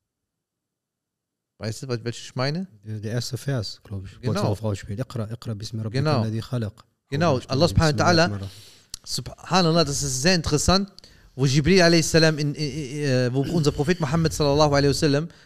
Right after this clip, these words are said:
Speaker 1: kurz
Speaker 2: Sallallahu
Speaker 1: bevor er
Speaker 2: alaihi wasallam.
Speaker 1: Prophet und Gesandter wurde, wisst ihr sicherlich, hat er sich ja zurückgezogen.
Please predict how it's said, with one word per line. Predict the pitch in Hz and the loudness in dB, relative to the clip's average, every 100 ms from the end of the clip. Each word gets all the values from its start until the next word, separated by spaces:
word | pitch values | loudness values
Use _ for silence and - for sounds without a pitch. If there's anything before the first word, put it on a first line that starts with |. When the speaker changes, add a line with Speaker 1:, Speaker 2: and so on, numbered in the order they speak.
| - | -2
Speaker 1:
kurz | 175 - | -2 0
Speaker 2:
Sallallahu | 131 | 2
Speaker 1:
bevor | 139 | 6
er | |
Speaker 2:
alaihi | 147 | 6
wasallam. | - 131 | 4 2
Speaker 1:
Prophet | 170 139 | 0 0
und | 123 | -2
Gesandter | 117 180 180 | 2 0 0
wurde, | 156 175 196 233 - _ | -2 0 -2 -4 -10 _
wisst | - 151 - | -6 -4 0
ihr | 139 | 0
sicherlich, | 127 143 147 220 - _ _ - | 2 0 0 0 -2 _ _ -10
hat | 170 | -2
er | 160 | 0
sich | 151 | 2
ja | 156 | 0
zurückgezogen. | - 143 151 135 - 113 95 90 | 0 -2 -2 -4 -2 -2 -4 -6